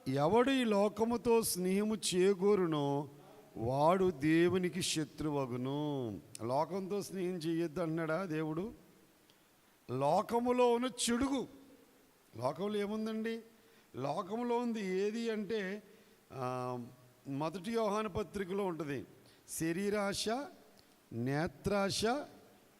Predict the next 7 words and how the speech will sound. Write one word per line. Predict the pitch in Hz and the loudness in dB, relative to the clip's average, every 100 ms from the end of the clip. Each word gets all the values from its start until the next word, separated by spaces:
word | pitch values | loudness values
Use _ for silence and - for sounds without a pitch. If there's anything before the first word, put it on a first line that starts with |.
| 110 | -14
జీవపు | 107 127 156 160 165 131 | -6 0 2 2 2 0
డమ్ము. | 127 117 107 101 - - - - - - _ - | 0 -2 -2 -6 -8 -16 -20 -20 -20 -20 _ -8
లోకంలో | 117 139 170 208 226 226 | -4 -2 -2 -2 0 -2
ఉన్న | 220 | -2
అయ్యేనంట. | 226 202 233 226 220 208 170 - - - - - - | -2 -2 -2 -2 -4 -4 -6 -8 -18 -20 -20 -20 -6
యోహాను | 135 160 185 208 | -2 0 0 -2
స్పష్టంగా | 196 - 170 - 214 214 214 196 - | -4 -2 -2 -2 -2 0 0 0 -4